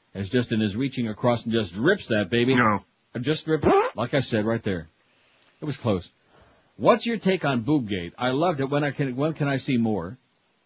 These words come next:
Speaker 1: It was shameful. The F C C should stick it to 'em. Yeah, the F C C should stick it, all right.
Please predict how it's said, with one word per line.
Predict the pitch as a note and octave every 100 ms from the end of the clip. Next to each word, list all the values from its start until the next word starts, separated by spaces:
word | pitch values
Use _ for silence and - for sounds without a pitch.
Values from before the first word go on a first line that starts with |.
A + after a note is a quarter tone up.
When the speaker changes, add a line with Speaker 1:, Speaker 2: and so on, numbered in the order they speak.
| _ -
Speaker 1:
It | D#3
was | D3 C#3
shameful. | - F#3+ G3+ C#3+ A2
The | G#2 C3+
F | E3+ D3+
C | D#3 C#3+
C | - E3+
should | C#3+ C3+ A#2+
stick | - - A#3+ G3+
it | -
to | F3 C#3
'em. | F#2 C#2+ _ _ _ _ _
Yeah, | A2+ A#2+
the | D#3
F | D#3
C | D#3+
C | D3+ C3
should | B2 G#2+
stick | - - F#3+ C3
it, | G#2+
all | G2
right. | G#2 A2